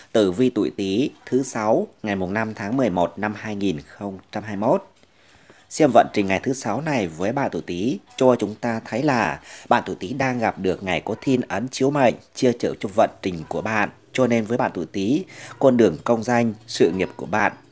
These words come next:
thêm phần được rộng mở hơn. Với bạn tuổi Tý có thể phát triển được thêm năng lực của bản thân mình nhờ phát huy được những tiềm năng trước đó chưa bao giờ được khai phá.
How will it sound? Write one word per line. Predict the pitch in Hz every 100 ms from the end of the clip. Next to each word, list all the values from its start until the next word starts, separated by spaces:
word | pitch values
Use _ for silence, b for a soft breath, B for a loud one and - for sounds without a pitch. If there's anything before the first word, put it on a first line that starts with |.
| -
thêm | 131 113
phần | 110 95 80
được | 85 - -
rộng | 101 87 -
mở | 92 78
hơn. | 120 123 123 110 82 - B B B B B
Với | 113 123
bạn | 160 143
tuổi | 98
Tý | - 117
có | 143 175
thể | 123 -
phát | - 165 -
triển | 117 110
được | 107 87 - _ -
thêm | 147 135 131
năng | 127 117
lực | 92 -
của | 95
bản | 92 -
thân | 127 113
mình | 104 85 73 -
nhờ | 104 90
phát | - 147
huy | 143 131
được | 104 87
những | 92 92 71 -
tiềm | 107 78
năng | 101 101 - -
trước | 165 -
đó | 110 110 147 -
chưa | 135 113
bao | 110 104
giờ | 95 80
được | 80 69
khai | - 104 101
phá. | - 101 107 170